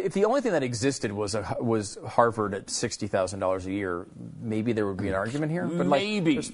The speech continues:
Speaker 1: I mean, it's
Speaker 2: I don't even know if there's an argument then.
Speaker 1: You know, I don't believe that there is, but still, at least you could make the argument.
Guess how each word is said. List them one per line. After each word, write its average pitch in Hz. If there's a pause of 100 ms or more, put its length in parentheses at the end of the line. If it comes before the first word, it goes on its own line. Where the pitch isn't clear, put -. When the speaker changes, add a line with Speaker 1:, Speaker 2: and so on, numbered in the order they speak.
Speaker 1:
I 165
mean, 143
it's 143
Speaker 2:
I 165
don't 202
even 165
know 156
if 139
there's 151
an 147
argument 147
then. 151
Speaker 1:
You 127
know, 110
I 101
don't 95
believe 98
that 95
there 92
is, 92
but 107
still, 117
at 110
least 131
you 120
could 95
make 95
the 92
argument. 101